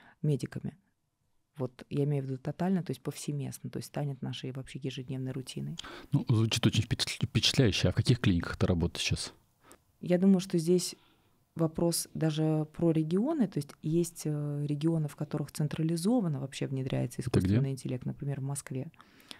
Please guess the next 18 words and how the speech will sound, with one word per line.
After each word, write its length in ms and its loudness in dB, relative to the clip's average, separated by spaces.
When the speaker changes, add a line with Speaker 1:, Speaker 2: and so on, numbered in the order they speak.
Speaker 1:
И 100 -2
там 320 2
есть 280 2
системы, 460 -2
к 80 -14
которым 440 -2
сервисы 440 2
искусственного 440 -4
интеллекта 380 -2
подключаются 640 -4
централизованно. 880 -2
И 80 0
мы 80 8
не 100 6
всегда 280 0
даже 180 -2
знаем 300 -2
названия 520 -2